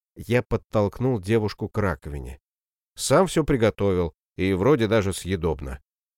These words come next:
«А деньги на продукты откуда?» с подозрением спросила сестра. «Ты всё-таки во что-то вляпался. Максим, признавайся сразу». «Боги, да какая же ты вредная!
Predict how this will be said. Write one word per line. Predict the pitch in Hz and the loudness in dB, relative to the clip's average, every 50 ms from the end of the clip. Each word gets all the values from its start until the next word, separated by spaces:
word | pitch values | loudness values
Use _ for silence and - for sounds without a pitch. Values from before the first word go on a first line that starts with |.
| _ _ _ _ - | _ _ _ _ -8
«А | - 101 110 | -4 -4 -4
деньги | 113 120 120 135 139 131 123 113 104 131 | -2 0 2 4 4 6 4 4 2 0
на | 127 127 | 0 0
продукты | 120 - 131 127 123 139 - - - | 0 2 2 2 2 2 0 2 0
откуда?» | 135 135 - - 147 143 127 131 120 - _ _ _ _ _ | 0 0 0 0 0 4 4 4 2 2 _ _ _ _ _
с | - - | -16 -12
подозрением | - - 117 95 101 98 87 98 101 107 98 95 92 90 | -4 -2 0 2 2 0 2 0 0 0 0 0 -2 -4
спросила | - - - 98 98 - - 107 92 90 | -4 -6 -4 -4 -4 -2 -2 -4 -4 -4
сестра. | 87 - 101 - - - 80 67 69 - _ _ _ _ _ _ _ _ _ _ _ _ _ - | -4 -6 -10 -10 -8 -8 -8 -8 -8 -12 _ _ _ _ _ _ _ _ _ _ _ _ _ 0
«Ты | 196 208 | 2 2
всё-таки | 170 - - - 185 175 - 147 - - 151 | 2 0 0 0 0 0 0 -4 -2 0 2
во | 143 139 | 2 2
что-то | 127 - - - - - 147 | 0 0 -2 -2 0 2 2
вляпался. | 117 117 113 117 107 85 - 71 67 - - - - 62 - _ _ _ _ _ - | 2 2 2 2 2 2 -2 -4 -6 -6 -6 -8 -10 -12 -14 _ _ _ _ _ -4
Максим, | - 123 120 - - - - 143 120 92 80 | 0 0 0 0 -2 0 2 2 2 2 2
признавайся | - 117 123 113 113 139 151 180 190 151 - 156 | 0 -2 0 2 4 4 6 6 4 4 2 0
сразу». | - - - 123 110 95 73 73 67 - _ _ _ _ _ _ _ _ _ - | 0 2 4 4 4 2 0 -2 -8 -10 _ _ _ _ _ _ _ _ _ -12
«Боги, | 80 76 101 143 143 113 85 76 - | -6 0 4 6 6 6 4 0 -6
да | 82 113 139 | -4 -2 0
какая | - 180 - 233 214 | 0 0 2 2 4
же | 190 208 | 4 4
ты | 196 - 196 | 4 6 6
вредная! | 175 170 170 151 120 90 87 98 87 78 67 | 6 8 6 6 6 4 2 -2 -2 -2 -4